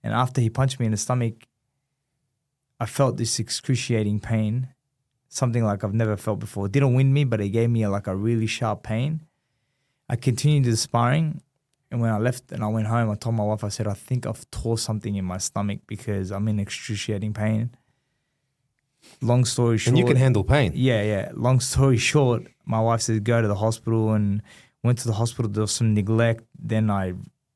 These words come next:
Speaker 1: was Jummah. It was a Friday and it was Jummah. And I rang, my brother rang me. My brother Muhammad rang me and I said,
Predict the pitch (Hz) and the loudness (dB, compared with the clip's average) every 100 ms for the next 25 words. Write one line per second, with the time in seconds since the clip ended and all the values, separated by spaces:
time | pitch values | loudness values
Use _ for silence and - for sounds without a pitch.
0 | - 113 98 98 113 120 101 95 - 110 | -6 -2 -2 -2 0 2 0 -2 -4 -4
1 | 101 95 - 117 117 120 113 107 98 110 | -4 -6 -2 0 2 2 0 -2 -2 -4
2 | 104 101 98 101 107 98 110 107 98 110 | -2 -2 -2 -2 -2 -2 -2 0 0 0
3 | 107 95 98 101 104 104 113 107 95 110 | 0 0 -2 -2 -4 -4 -4 -4 -2 -2
4 | 110 98 95 95 - 92 | 0 -2 -2 -4 -6 -6